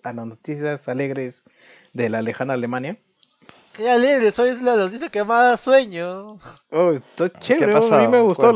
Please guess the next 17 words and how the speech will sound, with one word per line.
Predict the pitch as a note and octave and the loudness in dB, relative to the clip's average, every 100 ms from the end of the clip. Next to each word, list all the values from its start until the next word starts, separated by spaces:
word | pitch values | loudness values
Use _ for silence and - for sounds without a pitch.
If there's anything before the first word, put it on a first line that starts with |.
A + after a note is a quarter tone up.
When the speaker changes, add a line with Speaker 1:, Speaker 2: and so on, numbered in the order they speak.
| G3+ | 2
Speaker 3:
Cuenta. | G#3 | 0
Speaker 1:
Gamescom, | C4 - D3 | -4 -8 -8
weón. | D#3+ E3+ E3+ E3+ _ _ A#2 _ | -6 -6 -8 -14 _ _ _ _
Por | - D#3 | 2 2
Speaker 2:
La | D3+ | 2
Speaker 1:
fin | A3+ | 2
voy | A3+ | 6
a | A#3+ - | 6 6
Speaker 3:
Ah, | |
Speaker 1:
jugar | F#3+ G3 | 4 4
Speaker 3:
la | A3 | 2
Games- | B2+ | 0
Speaker 1:
un | G3+ G3+ | -2 -2
Sonic, | - A#3 F#3 A#2+ | 4 4 4 0
weón. | B2 A#2 C3 C3+ _ | -8 -10 -12 -16 _
Speaker 2:
¿La | D#3 D3 C#3+ | -10 -8 -6
qué? | E3 | -6